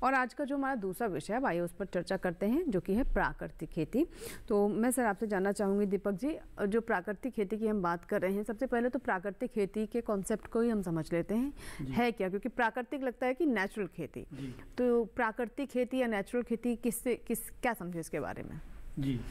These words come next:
Speaker 2: किसान भाइयों, प्राकृतिक खेती का एक, एक ऐसी विधि थी, विधि है जिसमें कृषि पद्धतियों को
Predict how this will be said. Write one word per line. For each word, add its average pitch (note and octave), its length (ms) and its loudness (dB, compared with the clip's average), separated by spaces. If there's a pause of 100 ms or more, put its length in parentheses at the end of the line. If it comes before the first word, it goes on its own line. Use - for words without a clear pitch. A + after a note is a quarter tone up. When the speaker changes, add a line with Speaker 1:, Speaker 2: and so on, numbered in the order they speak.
(640)
Speaker 2:
किसान F#3 280 2
भाइयों, G#3+ 200 4
प्राकृतिक F3 560 -2
खेती F3+ 320 0
का F#3 60 4
एक, F3 300 0
एक D#3+ 200 2
ऐसी D#3+ 280 4
विधि D#3+ 240 4
थी, F3 300 -2
विधि D3+ 320 6
है F3 140 4
जिसमें F3 380 0
कृषि D#3+ 260 0
पद्धतियों E3+ 480 2
को F3+ 380 0